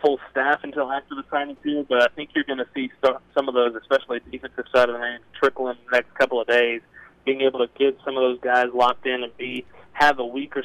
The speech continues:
so until that signing day of what your defense is gonna look like. You've got Kevin Whitley, who is the first one and the only holdover from the previous staff. So from the word go, you had Coach Helton recruiting on the offensive side, Coach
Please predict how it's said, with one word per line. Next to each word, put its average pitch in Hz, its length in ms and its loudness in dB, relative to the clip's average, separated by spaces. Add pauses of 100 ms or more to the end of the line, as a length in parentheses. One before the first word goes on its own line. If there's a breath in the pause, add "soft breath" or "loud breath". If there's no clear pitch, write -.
so 120 360 -4
until 131 280 -4
that 127 260 -2
signing 127 360 -8
day 120 380 0
of 117 300 0 (300)
what 131 200 2
your 127 140 -2
defense 127 440 -8
is 120 140 -12
gonna 117 220 -4
look 117 260 -4
like. 110 280 0
You've 123 120 -18
got 123 220 4 (340 loud breath)
Kevin 143 300 2
Whitley, 131 320 2
who 131 160 0
is 120 120 -2
the 120 160 -8
first 139 280 2
one 127 340 -4 (320)
and 131 160 -10
the 127 60 -6
only 135 320 0
holdover 131 500 2
from 131 160 -4
the 120 80 -4
previous 120 480 0
staff. 135 380 0 (580 loud breath)
So 131 120 4
from 139 200 -4
the 123 80 2
word 127 300 2
go, 143 180 4
you 127 200 0
had 120 260 2 (400)
Coach 127 280 -2
Helton 135 240 2
recruiting 131 460 0
on 120 100 -4
the 123 160 2
offensive 143 360 -4 (100)
side, 139 240 4 (300 loud breath)
Coach 127 180 2